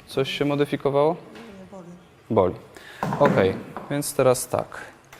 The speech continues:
Speaker 1: Zróbmy sobie jeszcze, jeszcze raz ten test na brzuch. I tak. Okej.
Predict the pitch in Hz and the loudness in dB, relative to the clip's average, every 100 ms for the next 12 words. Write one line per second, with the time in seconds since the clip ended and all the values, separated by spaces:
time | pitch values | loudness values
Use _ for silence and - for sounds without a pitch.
0 | - _ - - _ - 135 139 139 127 | -20 _ -20 -20 _ -10 -2 -2 0 -4
1 | 120 - 147 135 117 110 - - 120 147 | -2 0 2 4 4 4 0 0 2 0
2 | 147 139 - 135 131 135 123 135 - 127 | -2 -4 0 2 2 0 -2 -2 0 -2
3 | 113 107 104 139 170 - - - - - | -2 2 2 2 -2 -10 -20 -20 -20 -20
4 | - - - - 104 - - - - - | -20 -20 -20 -16 -14 -8 -6 -8 -14 -18
5 | - - - - - _ _ _ _ _ | -18 -20 -20 -20 -20 _ _ _ _ _
6 | _ _ _ _ _ - 131 - 131 135 | _ _ _ _ _ -18 -16 -8 -6 -6